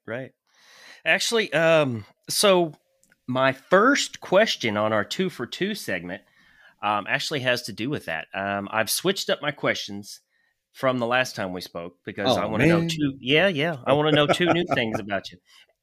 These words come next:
Speaker 1: Um, so the first one is, okay, so outside of education, what is something on your bucket list?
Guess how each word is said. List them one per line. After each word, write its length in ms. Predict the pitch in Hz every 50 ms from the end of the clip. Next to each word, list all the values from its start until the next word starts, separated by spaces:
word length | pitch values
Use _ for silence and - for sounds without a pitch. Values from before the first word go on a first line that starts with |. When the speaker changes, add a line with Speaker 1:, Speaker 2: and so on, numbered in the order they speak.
| _ _
Speaker 1:
Um, 340 | 131 131 127 131 127 120 123
so 160 | 117 - 196
the 120 | 165 156 139 - -
first 300 | 220 240 262 254 - -
one 160 | 165 143 131
is, 260 | 123 120 120 - -
okay, 300 | - 151 156 - 131 104 - _ _ _ - - _
so 240 | - - 147 131 - -
outside 540 | 131 160 214 233 - - - 202 196 196
of 120 | 185 151 147
education, 720 | 147 127 135 131 - 135 117 95 - - 90 85 85 - _ _ _ _
what 220 | 110 117 139 160
is 100 | 190 -
something 420 | - - 165 147 143 - 160 147 131
on 220 | - 113 113 113
your 100 | 110 110
bucket 360 | 98 107 98 87 - 85 -
list? 540 | 90 87 - - - - - - _ _ _